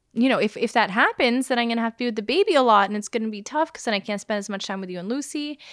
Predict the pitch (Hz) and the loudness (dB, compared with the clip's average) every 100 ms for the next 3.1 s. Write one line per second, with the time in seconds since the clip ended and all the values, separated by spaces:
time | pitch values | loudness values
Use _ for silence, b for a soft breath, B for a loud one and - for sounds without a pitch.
0 | B B B B _ 214 208 202 202 202 | B B B B _ 0 2 2 0 -2
1 | 233 214 208 190 - - 370 381 208 202 | -6 -4 -6 -8 -10 0 0 0 -4 -2
2 | 226 202 233 403 - - 175 160 - 208 | -2 -2 -2 -2 -2 -2 -2 -4 -10 -16